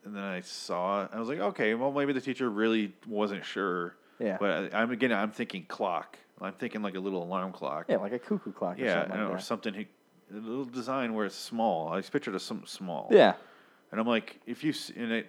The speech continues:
Speaker 1: I read, they also said in the, the, the details where, like, you could see all the components. And I'm like, "You can see there's no explosives. What's the problem?" Really, I, I didn't see
Speaker 2: Yeah.
Speaker 1: what the problem was. And I'm like, "Holy shit, they overreacted."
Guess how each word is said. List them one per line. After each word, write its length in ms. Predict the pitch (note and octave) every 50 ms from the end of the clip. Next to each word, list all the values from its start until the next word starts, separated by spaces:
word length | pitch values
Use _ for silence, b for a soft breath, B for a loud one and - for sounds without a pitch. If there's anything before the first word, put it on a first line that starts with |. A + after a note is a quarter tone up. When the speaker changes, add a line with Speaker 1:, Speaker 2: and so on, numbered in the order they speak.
| - -
Speaker 1:
I 100 | A2 A2+
read, 340 | A2 A2+ A2+ A#2 A2+ G#2+ - - -
they 160 | F#2+ G#2 A2
also 240 | A2 A2+ - - G#2
said 180 | - A#2 G#2+ G2+
in 120 | G2+ F#2+
the, 160 | F#2 F2+ E2+ - -
the, 160 | - F#2+ E2+ E2 - _ _ _ _ _ _ _ _ _ _ -
the 100 | G2+ F2+
details 380 | F#2+ G2+ - G#2 G2 E2+ E2
where, 140 | F#2 F2 F2
like, 140 | E2+ F2 -
you 100 | C3 C3+
could 140 | - - -
see 180 | - - D3+ C#3+
all 80 | B2
the 80 | A2 G#2+
components. 500 | - A2 - A#2 A#2 G#2+ F#2 D#2+ - -
And 80 | F2+ F2+
I'm 60 | F2
like, 120 | F2 F2 - _ - C3
"You 80 | C#3+
can 120 | D3 C#3+ B2
see 120 | - D#3
there's 140 | C#3 C3+ C3
no 100 | C#3 C3
explosives. 540 | A2+ - - - C#3+ C#3+ - - - - - F#2+
What's 160 | G#2+ - -
the 60 | -
problem?" 420 | - - A2+ G#2+ F2 D#2+ E2 E2 - b b b b b b b b b b b _ -
Really, 260 | A2+ B2+ A#2 G2 E2
I, 340 | A#2+ A#2+ A#2+ A2 - A#2 A#2+
I 40 |
didn't 320 | A#2 A#2+ A#2 A2 - - -
see 80 | C#3
Speaker 2:
Yeah. 80 | C3 A2
Speaker 1:
what 60 | F#2+
the 60 | F2
problem 260 | - C3+ C#3 B2 G#2 F2+
was. 240 | E2 F2+ F2+ - G#2
And 60 | G2+
I'm 60 | G#2
like, 180 | G#2 G#2 G2+ F#2+ - b b b b b b b b b _
"Holy 160 | - A2 G2+ -
shit, 260 | - - D3 A#2 -
they 80 | G2
overreacted." 640 | F#2+ F#2 F2+ F2 E2 E2+ F2 F2 E2+ - - F2 D#2